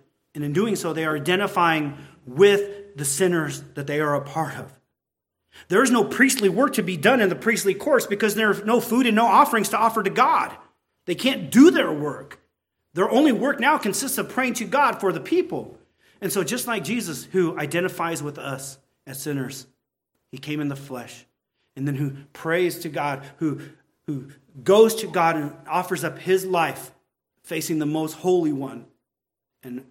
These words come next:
and says, "Lord, have mercy and have pity on your people." So it may be that they were meeting in this common area, identifying with God's people and interceding for them.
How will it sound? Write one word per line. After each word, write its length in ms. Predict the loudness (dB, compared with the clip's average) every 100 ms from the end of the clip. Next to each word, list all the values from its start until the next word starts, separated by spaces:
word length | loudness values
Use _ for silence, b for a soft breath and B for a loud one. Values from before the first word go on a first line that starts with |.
| _ _ _
and 100 | -14
says, 220 | -8 -8 -4
"Lord, 200 | -4 -4
have 180 | -4
mercy 420 | -2 -4 -4 -10 -12
and 100 | -14
have 180 | -14 -16
pity 420 | -8 -6 -6 -10 -16 _ _ -12
on 160 | -10
your 120 | -10 -12
people." 420 | -16 -18 -18 -20 _ _ _ _ _ _ _ -14
So 140 | -8
it 60 | -4
may 140 | -2
be 140 | -2 -4
that 120 | -4
they 100 | -4
were 100 | -2
meeting 280 | -2 -2 -2
in 100 | -4
this 120 | -6
common 320 | -4 -4 -4
area, 380 | -4 -4 -4 -6 B B
identifying 640 | -10 -4 -2 -2 -4 -2 -2
with 300 | -2 -4 -10 B B
God's 320 | -4 -4 -4
people 500 | -8 -8 -4 -4 -4 B B _
and 380 | -8 -4 -4 -4
interceding 640 | -6 -6 -6 -4 -2 -2
for 380 | -6 -10 -6 -6
them. 260 | -8 -14